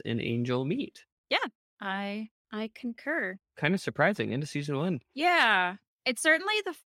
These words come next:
Speaker 2: yeah, that makes sense. That definitely tracks, 'cause this episode is also the first time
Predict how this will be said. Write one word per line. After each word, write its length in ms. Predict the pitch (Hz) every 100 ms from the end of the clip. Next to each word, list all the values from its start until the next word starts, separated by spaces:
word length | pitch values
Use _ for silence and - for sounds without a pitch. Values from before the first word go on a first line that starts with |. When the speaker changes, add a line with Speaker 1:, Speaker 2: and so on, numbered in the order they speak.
| _
Speaker 2:
yeah, 220 | 214 240 254 -
that 80 | 277
makes 160 | 330 -
sense. 400 | 320 202 - - _
That 120 | 226
definitely 340 | 226 233 247 226
tracks, 460 | 247 214 - -
'cause 340 | - 240 220 - _ -
this 180 | 320 370
episode 380 | 349 370 392
is 140 | 392 311
also 300 | 262 254 269
the 100 | 262
first 340 | - 240 -
time 680 | 240 226 214 208 196 196